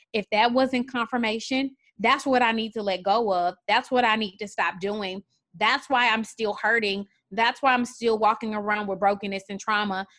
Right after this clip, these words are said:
That's why I'm still spending money that I shouldn't be spending to buy things that I don't need, to impress people who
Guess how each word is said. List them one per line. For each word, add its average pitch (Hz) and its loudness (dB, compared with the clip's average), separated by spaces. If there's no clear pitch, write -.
That's 214 2
why 254 4
I'm 233 0
still 233 0
spending 226 -2
money 214 -2
that 202 0
I 196 0
shouldn't 233 -6
be 214 -8
spending 214 -4
to 208 -10
buy 196 0
things 254 2
that 262 2
I 277 4
don't 226 0
need, 202 -6
to 202 -6
impress 220 -2
people 233 -2
who 220 0